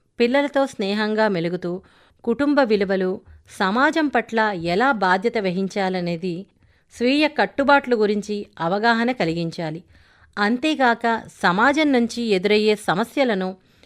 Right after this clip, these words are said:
ఆత్మవిశ్వాసంతో ఎలా ఎదుర్కోవాలో వివరించాలి. అప్పుడే యువతలో ఆత్మహత్య ధోరణి తగ్గి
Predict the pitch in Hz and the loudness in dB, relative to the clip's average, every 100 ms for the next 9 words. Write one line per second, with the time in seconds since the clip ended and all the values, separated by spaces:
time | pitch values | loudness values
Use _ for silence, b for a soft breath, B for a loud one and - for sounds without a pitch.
0 | b b 190 226 269 311 285 - 233 214 | b b 4 4 4 0 -2 -2 0 0
1 | 214 196 208 202 - 151 170 190 294 294 | 0 -4 -4 -4 -6 -8 -2 2 2 2
2 | 220 240 - 202 185 175 185 190 160 165 | 0 -2 -2 0 0 0 -2 -2 -4 -4
3 | 170 160 170 160 165 b b b b 175 | -4 -6 -6 -6 -12 b b b b -4
4 | 170 254 233 214 226 _ - 170 185 202 | -2 2 4 2 -2 _ -6 0 0 0
5 | 208 202 196 - 180 - 269 277 269 247 | 0 -2 -4 -4 -2 -2 -2 -2 0 0
6 | 202 196 190 185 185 160 156 170 | 2 2 2 -2 -2 -6 -4 -6